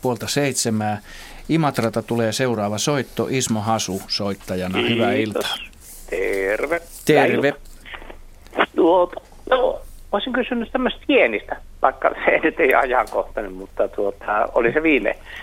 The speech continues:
Speaker 2: vähän aikaa sitten, niin
Speaker 1: Joo.
Speaker 2: noista valkoisista tateista, että kun yllättävän paljon niitä samalta alueelta, aikaisemmin en ole niitä tavannut, niin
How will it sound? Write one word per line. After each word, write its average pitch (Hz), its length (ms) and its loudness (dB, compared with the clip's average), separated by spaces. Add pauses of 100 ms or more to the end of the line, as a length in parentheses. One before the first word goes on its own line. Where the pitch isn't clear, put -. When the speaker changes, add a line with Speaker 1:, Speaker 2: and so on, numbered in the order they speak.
(120)
Speaker 2:
vähän 147 200 6
aikaa 95 320 -2
sitten, - 360 -10
niin 127 200 -8 (560)
Speaker 1:
Joo. 101 380 -2
Speaker 2:
noista 196 300 -2
valkoisista 151 680 2
tateista, 92 840 2
että - 360 -2 (100)
kun 101 360 -2
yllättävän 185 480 2 (160)
paljon 120 420 2
niitä 98 280 0 (200)
samalta 147 460 2
alueelta, 123 500 0
aikaisemmin 135 580 0 (380)
en 147 200 2
ole 104 140 2
niitä 98 240 0 (460)
tavannut, 87 560 -2
niin 90 200 -6